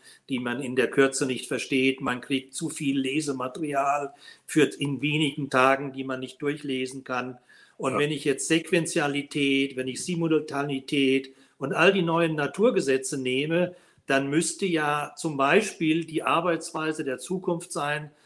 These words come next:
Speaker 1: dass jedes Aufsichtsratsmitglied zeitgleich auf seinem privaten Rechner im geschützten Datenraum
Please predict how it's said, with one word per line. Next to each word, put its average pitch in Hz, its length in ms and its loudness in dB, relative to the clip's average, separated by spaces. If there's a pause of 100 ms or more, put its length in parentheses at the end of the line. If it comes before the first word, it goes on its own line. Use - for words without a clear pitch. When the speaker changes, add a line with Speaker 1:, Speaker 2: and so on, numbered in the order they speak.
(200)
Speaker 1:
dass - 300 -2
jedes 185 460 2
Aufsichtsratsmitglied 160 1400 -2
zeitgleich 165 1300 0 (300)
auf 175 200 0
seinem 160 440 -4
privaten 143 580 -4
Rechner 147 640 -2
im 180 220 -2
geschützten 160 600 -4
Datenraum 127 840 -2